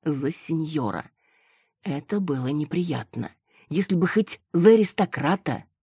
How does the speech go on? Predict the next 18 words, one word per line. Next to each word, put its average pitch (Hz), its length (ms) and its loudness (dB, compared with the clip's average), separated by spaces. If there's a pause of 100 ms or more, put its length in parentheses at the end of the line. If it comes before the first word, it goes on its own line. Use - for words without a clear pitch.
(120)
так 135 220 -6
нет. 135 360 -6 (600)
Сеньора 269 460 4
Веласкес 208 800 2
жила 127 300 -2
с - 120 -4
мужем, 240 460 0 (320)
рожала 131 540 -4
детей. 127 500 -6 (500)
Сесар - 640 -8 (100)
задумался. - 880 -8 (720)
Можно 180 400 0
ведь 175 360 -4 (320)
и 151 200 0
иначе 175 440 -2
обернуть. 127 640 -4 (440)
Почему 254 400 -4
нет? 170 360 -4